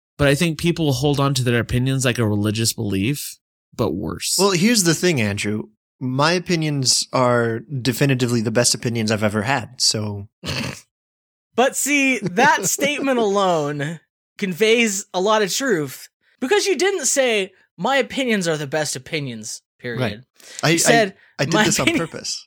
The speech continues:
Speaker 3: <laughs> my opinions are the best opinions I've ever had."
Speaker 2: <laughs>
Speaker 3: And I think the fact that your opinions have changed elucidates a truth.
Speaker 1: And I think the problem is, is people's opinions,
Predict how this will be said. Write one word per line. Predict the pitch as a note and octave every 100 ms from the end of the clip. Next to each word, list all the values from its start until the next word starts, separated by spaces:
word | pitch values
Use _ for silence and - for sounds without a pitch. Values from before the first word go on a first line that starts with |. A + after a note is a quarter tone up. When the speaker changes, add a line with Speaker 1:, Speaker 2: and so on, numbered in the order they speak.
| _
Speaker 3:
<laughs> | -
my | C4
opinions | G3 G4 B3+ A3+ F#3+
are |
the | F#3
best | G3 - F#3+
opinions | - F#3+ D#3 C3
I've | B2+
ever | A#2 A2 A2+
had." | D3+ C#3+ B2+ - - -
Speaker 2:
<laughs> | F#3+ A3 G3+ A3+ F#3+ - C3+ - _ _ _ -
Speaker 3:
And | G#3
I | A#3
think | C4 D#4 C4 - - _ -
the |
fact | F3+ C4 B3+ G#3+
that |
your | G3 F#3+
opinions | G3 G#3+ F#3+
have | F3+ D#3+
changed | - G3 E3 D3+ C#3+ D3 - _ -
elucidates | D#3 E3+ - C#3+ C3+ B2 - - - _ _
a | C3
truth. | - D3 C3 A#2 -
Speaker 1:
And | E3+ F3+
I | G3
think | G#3+ F#3+
the |
problem | E3+ D#3 C#3+
is, | B2
is | A2
people's | C#3 B2 A#2
opinions, | B2 A#2+ A#2 A2 G2+ - -